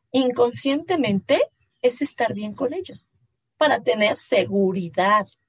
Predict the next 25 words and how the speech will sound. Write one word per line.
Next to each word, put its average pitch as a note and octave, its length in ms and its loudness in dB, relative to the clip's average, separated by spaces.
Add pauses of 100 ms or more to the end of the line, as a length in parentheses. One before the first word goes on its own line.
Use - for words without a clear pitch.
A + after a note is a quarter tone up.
(160)
en F#3 160 2
nuestro E3+ 320 -2
territorio, E3 720 -4 (840)
para G3 260 2
tener, G3 520 2 (360)
eh, F3+ 600 0 (540)
contención G3+ 1080 0 (180)
alrededor E3+ 560 -2
de E3+ 120 -6
nosotros. - 640 -14 (520)
Y G#3+ 160 -4
en G#3 140 4
ocasiones, B3 720 0
si B3+ 140 -6
percibimos G3+ 1000 -2 (340)
que F#3+ 160 0
no G#3+ 240 4
lo F#4+ 160 -2
tenemos, F#3 680 -6 (200)
vamos D#4 360 0
a C4 40 -2
estar A3 300 -2
trabajando F#3+ 800 -4
para E3 260 -8
ello. D#3+ 320 -14